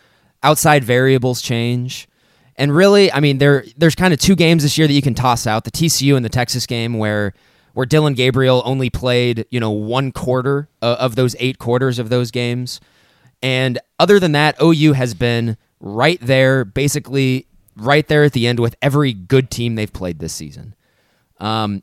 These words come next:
and that's, like, we, this is Oklahoma. We don't like that. They should be ahead of these teams. They should be a step ahead, two steps ahead of these teams.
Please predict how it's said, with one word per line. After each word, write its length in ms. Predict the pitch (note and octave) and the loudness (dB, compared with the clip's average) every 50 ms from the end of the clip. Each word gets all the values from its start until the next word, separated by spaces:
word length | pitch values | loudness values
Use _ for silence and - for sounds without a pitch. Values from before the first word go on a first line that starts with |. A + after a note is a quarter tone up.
| - | -4
and 100 | - F#3 | -2 0
that's, 240 | F#3+ G#3 G3+ - - | 0 0 -2 -4 -4
like, 200 | E3+ F#3+ F3+ G#2+ - | -2 -2 -2 -2 -4
we, 240 | D#3 F3 G#3 G3+ - _ | -8 -8 -8 -8 -8 _
this 200 | - F#3 E3+ - | -2 0 0 2
is 120 | E3 D3 | 2 2
Oklahoma. 520 | F3 D#3+ D3+ C#3+ C#3+ D#3 F3 F3 A#2 D#2+ D#2+ | 2 2 2 2 2 2 2 2 0 -4 -6
We 200 | E2 G2 D3 D#3 | -4 -4 -2 0
don't 320 | C#3+ D#3+ D3 B2 - - | 2 2 2 2 -2 -2
like 280 | A2 D#3+ G3 G3 - G#2+ | 0 0 0 0 -2 -6
that. 220 | F#2 C#2 - - | -12 -14 -12 -6
They 120 | - B2 | -4 -2
should 200 | C3 - - C3 | -2 -2 -2 -4
be 280 | G#2+ C3 B2 A#2+ A#2+ A#2+ - | -2 -2 -2 -2 -2 -4 -6
ahead 300 | A#2 A2+ B2 F3 F#3+ F3 | -6 -2 0 2 2 2
of 80 | C#3 | 0
these 220 | G#2 G#2 G#2+ G2 - | -2 -4 -8 -8 -8
teams. 260 | - A#2 G2+ F2 E2 | -10 -10 -10 -10 -10
They 80 | F#2 G2+ | -10 -8
should 160 | G2+ - A#2 | -8 -8 -8
be 160 | G2+ A#2+ A#2 | -6 -4 -4
a 60 | A2 | -4
step 320 | - - - F#3 F3 - - | -4 -2 0 0 0 0 0
ahead, 260 | B2 A#2 G2+ F2+ - | -4 -4 -6 -8 -6
two 160 | - - G#3 | -6 -4 -4
steps 300 | F#3 - - C#3 - - | -4 -2 -2 -4 -4 -4
ahead 200 | A2+ F2+ G2 G2 | -8 -10 -10 -10
of 100 | F#2 E2 | -12 -12
these 180 | E2+ F2 - - | -14 -14 -14 -14
teams. 360 | - D#2+ D#2 C#2 B1 - | -14 -16 -16 -18 -20 -20